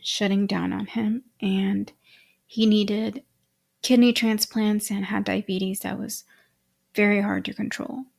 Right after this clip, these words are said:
So what had started as being a doctor's visit ended up in him being taken to the emergency room because his foot had to be amputated. And a month later, we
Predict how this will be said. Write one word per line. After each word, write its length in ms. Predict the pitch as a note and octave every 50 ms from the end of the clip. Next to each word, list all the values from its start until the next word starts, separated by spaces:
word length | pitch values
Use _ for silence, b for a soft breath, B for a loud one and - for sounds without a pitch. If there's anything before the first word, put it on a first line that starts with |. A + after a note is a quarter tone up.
| _ _ _ _ _ _ _ _ _ _ _ _ _ _
So 280 | - - - G#3 G3+ G3
what 300 | F#3+ F#3+ F#3+ G3 - - -
had 320 | - - - G3+ F#3+ G3+ -
started 460 | - - A3 G#3+ G#3 G3+ G3+ G#3 - -
as 580 | G#3 G3 G3 G3+ G3+ G3 G3 G#3+ - - - - - _ _ _ _ _ _ _ _ _ _ _ _ _
being 200 | - G3 F#3+ F#3
a 60 | G3
doctor's 520 | G3 A3 G#3+ B3 B3+ - - A3 G#3+ - -
visit 420 | - G3+ F#3+ - G3+ G3 G3 -
ended 280 | - G#3 G3 G3+ G3+ G3
up 240 | F#3+ F#3 F#3 - _ -
in 100 | G#3 F#3
him 240 | F#3+ G3 F#3+ F#3+
being 280 | F#3+ G3 F#3+ F#3+ F#3+ G3+
taken 440 | - - A3 G#3 G#3 - G3+ G3+ G#3
to 420 | - - - G3+ G3 G3+ G#3+ G3+ - b b b b b b b b b b b b b b b b _ _ -
the 200 | - G#3 G3 F#3+
emergency 720 | - G3+ G3+ G#3+ A3+ B3 A#3+ B3 B3 A3 G#3 - - G3
room 240 | F#3+ F#3 F#3 F#3 F3+
because 360 | F#3 F3+ - - F#3+ F#3 -
his 160 | G3 F#3 -
foot 340 | - - - - G#3 G3+ - - _
had 340 | - - - G3 G3+ G3+ -
to 140 | - -
be 260 | G3+ G#3+ F3+ - - - -
amputated. 800 | G#3+ G3+ G3+ - G3 F3+ - - - - - - - A3+ A#3+ C4 - _ _ _ _ _ _ _ _ _ _ _ _ _ _ _ _ _ _ - -
And 320 | - G3 G3 F#3+ F#3+ G3 -
a 80 | - G3+
month 360 | G3+ G#3 G#3 G3+ G3+ - -
later, 400 | G#3 G#3+ G#3+ G#3+ G#3 F#3+ F#3+ F#3+
we 380 | G3 G#3+ F#3+ F#3+ F#3 G3+ G#3+ -